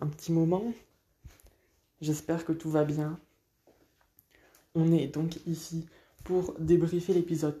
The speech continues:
quatre de All Stars six. Et je suis très content parce que je tiens sur la durée.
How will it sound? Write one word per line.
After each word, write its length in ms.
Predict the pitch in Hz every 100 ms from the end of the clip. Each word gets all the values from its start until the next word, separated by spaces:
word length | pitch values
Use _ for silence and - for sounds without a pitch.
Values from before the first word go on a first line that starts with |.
| -
quatre 640 | 185 175 175 - - - _ _ _ - -
de 320 | 147 147 147 143 143 - - -
All 160 | 151
Stars 460 | 143 - 151 147 139 - -
six. 640 | - 147 147 165 - - _ _
Et 400 | 156 143 139 139
je 100 | 139
suis 300 | 139 - 143
très 260 | - - 226
content 380 | 190 151 151 151
parce 200 | 147 -
que 220 | 156 147 - - _ - _ _ _ 165
je 180 | 151
tiens 320 | 151 - 156 156
sur 240 | - 160
la 100 | 156
durée. 600 | 151 156 160 156 165 -